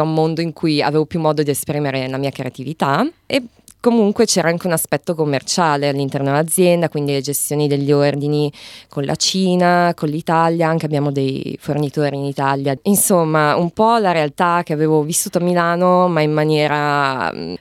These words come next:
più affine alle mie, mm, capacità, alla mia personalità, con questa visione sul mondo di, eh, questo trading con la Cina, con gli altri stati, India. Insomma,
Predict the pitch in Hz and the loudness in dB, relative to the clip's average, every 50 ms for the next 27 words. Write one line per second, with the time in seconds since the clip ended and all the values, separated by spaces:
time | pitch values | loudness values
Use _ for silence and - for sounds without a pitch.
0 | _ - - 214 214 214 214 196 - - - - 180 170 175 170 165 165 160 156 | _ -6 -2 2 2 4 4 2 0 -4 -8 -6 -4 0 2 2 2 2 2 0
1 | - 139 151 151 147 147 151 147 143 143 143 139 139 135 135 135 135 139 127 123 | 0 -2 -2 -2 -2 0 0 0 0 0 2 2 2 0 0 0 -2 -4 -4 -6
2 | 117 - - - - 165 - - - - - 147 147 139 147 147 143 139 135 - | -6 -8 -6 -4 -4 -2 -2 -2 -2 -2 0 0 2 2 2 2 2 0 0 -2
3 | 147 143 - - - 147 143 135 135 127 - 135 120 123 - - - 139 135 147 | -4 -4 -4 -2 -2 -2 -2 -2 -2 -4 -4 -4 -4 -4 -6 -6 -8 -8 -8 -6
4 | 143 - 156 147 147 147 139 147 156 165 170 156 - - 160 151 151 156 156 160 | -6 -6 -4 -4 -4 -4 -4 -2 -2 0 0 -2 -2 -2 -4 -2 0 2 2 2
5 | 170 165 165 165 165 165 165 165 165 165 165 147 147 143 143 143 143 143 143 139 | 2 2 2 2 2 2 4 4 4 2 2 0 -2 -4 -4 -4 -4 -4 -4 -2
6 | 131 131 131 135 131 127 123 - - - 156 147 - - - 147 139 - - - | -2 -2 -2 -2 -4 -4 -6 -8 -6 -6 -6 -6 -4 -2 -2 -2 -4 -2 -2 0
7 | 156 165 160 151 156 156 151 - - 143 139 139 131 - - - 175 165 165 160 | 2 2 2 0 -2 -4 -4 -4 -4 -2 -2 -2 -2 -2 -4 -2 0 0 2 0
8 | 156 - - 147 143 135 139 143 139 - - 139 131 - - - 165 156 156 151 | 0 0 -2 -4 -2 0 0 0 -2 -2 -4 -6 -6 -8 -4 -2 0 0 0 0
9 | 143 - 143 143 151 156 160 160 156 156 160 156 147 147 143 - - - - - | -2 -4 -6 -6 -6 -4 -4 -4 -4 -2 0 0 0 -2 -4 -8 -14 -20 -20 -12
10 | _ 175 165 - - - 156 147 143 135 127 127 | _ -8 -8 -6 -4 -2 -2 -2 0 -2 -2 -2